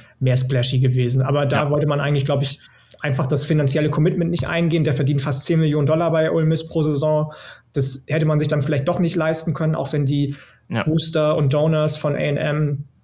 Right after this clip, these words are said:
Speaker 1: super, super, super stark sind, finanziell natürlich.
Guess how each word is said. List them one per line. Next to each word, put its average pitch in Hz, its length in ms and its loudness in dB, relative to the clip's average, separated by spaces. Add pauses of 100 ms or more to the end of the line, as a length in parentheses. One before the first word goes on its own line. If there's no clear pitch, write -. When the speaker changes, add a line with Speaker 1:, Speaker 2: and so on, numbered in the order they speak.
(400)
Speaker 1:
super, 160 340 2
super, 151 300 2
super 143 540 0
stark 156 380 -4
sind, 165 400 -2
finanziell 165 680 0
natürlich. 165 640 0